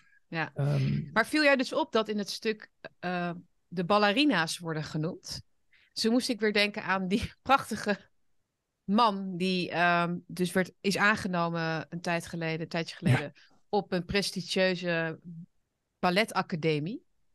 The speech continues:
Speaker 1: als transgender.
Speaker 2: Ja.
Speaker 1: En dat wij toen daarom hebben gelachen natuurlijk. En we hebben dat clipje toen ook laten zien. Volgens mij was het vijf uitzendingen geleden. En toen las ik dit, dacht ik, aha.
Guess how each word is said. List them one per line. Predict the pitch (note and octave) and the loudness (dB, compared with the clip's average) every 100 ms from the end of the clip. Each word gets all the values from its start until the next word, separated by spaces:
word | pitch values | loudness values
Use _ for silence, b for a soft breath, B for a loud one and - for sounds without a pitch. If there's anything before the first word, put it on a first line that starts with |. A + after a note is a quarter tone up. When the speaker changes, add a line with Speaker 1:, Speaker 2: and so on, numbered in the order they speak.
| _ _ | _ _
Speaker 1:
als | - E3+ - | -6 -4 -4
transgender. | - F#3 C#3+ A#2+ F3+ G3 F3 G#3+ | 0 2 2 2 2 2 2 -2
Speaker 2:
Ja. | E4+ _ _ _ _ _ | -6 _ _ _ _ _
Speaker 1:
En | E3 | -2
dat | F3 | 0
wij | F3 | 0
toen | E3+ E3+ - _ | 0 -4 -8 _
daarom | E3 E3+ E3+ | -4 -2 -2
hebben | E3+ D#3 | -2 -2
gelachen | - F#3 F#3+ E3+ | 2 2 2 0
natuurlijk. | D#3+ - D#3+ D#3+ | -4 -4 -4 -4
En | D#3 | -2
we | D#3 | 0
hebben | D#3 | -2
dat | D3+ | -4
clipje | - F3 F#3 | -6 -8 -8
toen | E3+ | -6
ook | D#3+ | -4
laten | D#3+ D#3+ | -4 -4
zien. | D#3 D#3+ F3 | -6 -6 -6
Volgens | E3 | -4
mij | E3 | -4
was | E3 | -4
het | E3+ - _ _ | -8 -14 _ _
vijf | - E3+ - | -4 -4 -2
uitzendingen | E3 - F3 E3+ E3+ | -6 -4 -4 -4 -4
geleden. | F#3 F3 E3+ - B B B B B | -2 -2 -2 -6 B B B B B
En | A3 | -2
toen | B3 C4 | 0 2
las | C4 A#3+ | 2 0
ik | G#3 | -4
dit, | C#4+ B3+ | -2 0
dacht | G#3 - | -2 -2
ik, | F3 | -8
aha. | - D#3+ D#3+ C4 F#4 D#3+ C#3 | -4 -2 -2 2 2 0 -6